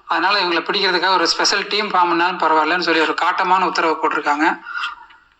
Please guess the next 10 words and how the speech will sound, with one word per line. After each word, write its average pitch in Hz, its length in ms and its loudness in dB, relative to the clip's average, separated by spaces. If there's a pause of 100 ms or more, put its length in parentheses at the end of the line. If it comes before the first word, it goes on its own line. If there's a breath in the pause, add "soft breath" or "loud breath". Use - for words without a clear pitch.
(420)
திருநாய்களை 185 720 0
பத்தி 185 220 -2
அவங்க 170 280 2
என்ன - 0 -
சொல்லுவாங்கன்னா, 170 340 2
"கா-, 156 460 0
காப்பகத்துல 196 460 4
பிடிச்சு 175 300 0
அடைச்சு 175 200 -2
வைக்கணும். 165 480 0